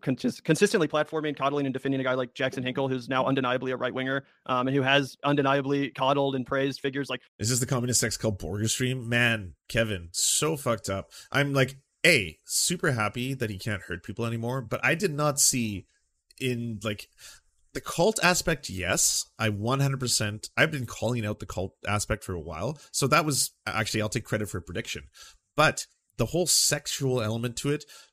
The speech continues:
Speaker 2: not to mention the spanking, didn't see that coming. Did not see that coming. Did not see him trying to run a sex cult and then use leftist aesthetics.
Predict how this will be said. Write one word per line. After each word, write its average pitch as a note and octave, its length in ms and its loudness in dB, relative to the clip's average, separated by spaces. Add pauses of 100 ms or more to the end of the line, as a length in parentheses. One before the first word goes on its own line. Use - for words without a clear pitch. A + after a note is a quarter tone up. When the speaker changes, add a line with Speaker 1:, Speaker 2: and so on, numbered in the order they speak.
Speaker 2:
not B2+ 160 0
to B2 80 -2
mention A#2 280 -2
the A2 80 -2
spanking, C#3 560 -4 (340)
didn't C3+ 180 0
see A#2+ 140 0
that G2+ 160 -2
coming. - 220 -20 (240)
Did F#2+ 160 -8
not B2 200 0
see - 120 0
that G#2 160 -4
coming. C#2+ 260 -14
Did G2 100 -16
not A#2+ 160 -2
see B2 160 -2
him A2 280 -4
trying G#2+ 400 -8
to G#2 160 -8
run F#2+ 200 -6
a G2 60 -8
sex - 300 -6
cult F2 320 -12 (340)
and G2+ 180 -4
then G#2 200 -4
use G2+ 220 -6
leftist G2+ 380 -4
aesthetics. F#2 480 -6